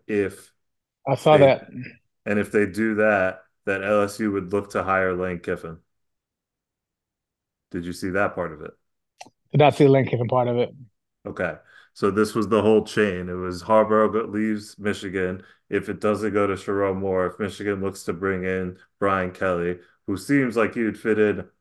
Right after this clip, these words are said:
Speaker 1: perfectly at Michigan, quite frankly, with just for a number of reasons.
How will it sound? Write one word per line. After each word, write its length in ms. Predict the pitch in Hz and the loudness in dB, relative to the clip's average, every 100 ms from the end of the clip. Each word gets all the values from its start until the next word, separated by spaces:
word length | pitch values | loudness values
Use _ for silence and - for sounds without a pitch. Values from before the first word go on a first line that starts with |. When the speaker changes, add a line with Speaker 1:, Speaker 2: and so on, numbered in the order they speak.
| _ | _
Speaker 1:
perfectly 540 | 117 113 95 95 95 90 | 0 0 -2 -6 -4 -4
at 80 | |
Michigan, 480 | 90 87 90 85 82 | -6 -6 -8 -8 -8
quite 240 | 90 87 - | -6 -6 -4
frankly, 460 | 92 85 87 85 | -6 -6 -8 -8
with 220 | 85 87 | -10 -12
just 380 | 90 87 - - _ _ _ _ _ _ | -10 -10 -12 -20 _ _ _ _ _ _
for 220 | - 101 | -6 -4
a 40 | 92 | -2
number 300 | 95 87 87 | -2 -4 -4
of 60 | 87 | -4
reasons. 360 | 85 82 82 | -6 -8 -12